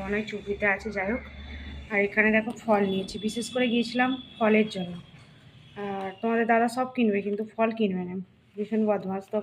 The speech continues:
ফল কিনতে চাই না, ওই জন্য ফল কিনতে আমি গেছিলাম। আর আমার মেয়েই ফল আনে, তো মেয়ের এখন পরীক্ষা হচ্ছে, ও পড়তে টড়তে যায় না, নাহলে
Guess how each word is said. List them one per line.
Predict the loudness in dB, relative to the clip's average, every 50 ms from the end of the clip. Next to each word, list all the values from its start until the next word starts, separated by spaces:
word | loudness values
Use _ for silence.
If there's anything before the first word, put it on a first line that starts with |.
| -4 -4
ফল | -4 -2 -2 -2 -2
কিনতে | -2 -4 -4 0 2
চাই | 2 2
না, | 2 2
ওই | 0 0
জন্য | 0 -2 -2 -4
ফল | -4 -4 -4 -4 -4 -8 -6
কিনতে | -4 -4 -2 0 0 0
আমি | 2 0 0
গেছিলাম। | -2 -4 -4 -6 -6 -6 -8 _ _ _ _ _ _ _ _ _ _ _ _ _ _ _ _ _ -10
আর | -6 -4 -4 -2 -2 -2
আমার | 0 0 2 2 4
মেয়েই | 4 4 4 2 0 0
ফল | 2 4 4 4 4
আনে, | 4 2 0 0 -2 -10 _ -10
তো | -6 -4 -2 -2 -2 -2
মেয়ের | -2 -4 -4 -4
এখন | -4 -2 -2 -4 -2 -2
পরীক্ষা | -6 -8 -8 -6 -4 -4
হচ্ছে, | -4 -4 -4 -4 -2 -2
ও | -2 -2 -4 -6 -12 _ _ _ _ _ _ _ _ _ _ _ _ -4
পড়তে | -4 -4 -4 0 -2 -2 0
টড়তে | 0 -2 -2 -2 -2 0 0
যায় | 0 0 0
না, | 0 -2 -2
নাহলে | -2 0 0